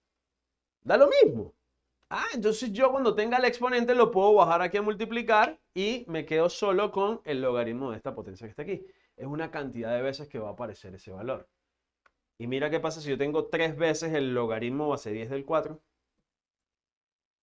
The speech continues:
Porque es este más este más este. Porque viene de cuatro por cuatro por cuatro, que es sesenta y cuatro. Mira. Ah,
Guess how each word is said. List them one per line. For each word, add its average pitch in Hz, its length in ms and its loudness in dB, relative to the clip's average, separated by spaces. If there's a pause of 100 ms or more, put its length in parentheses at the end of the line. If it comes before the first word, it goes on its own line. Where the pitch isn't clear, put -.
(460)
Porque 131 360 0
es 127 140 -8 (220)
este 151 340 -4
más 147 220 -8
este 120 180 -12
más 117 220 -12
este. 127 320 -18
Porque 113 260 -10
viene 113 220 -6
de 120 100 -12
cuatro 123 300 -4
por 117 120 -12
cuatro 120 220 -8
por 107 140 -12
cuatro, 123 240 -6
que 107 60 -8
es 98 60 -12
sesenta 113 280 -12
y - 20 -10
cuatro. 123 360 -8
Mira. 151 220 -6 (1600)
Ah, 131 160 -10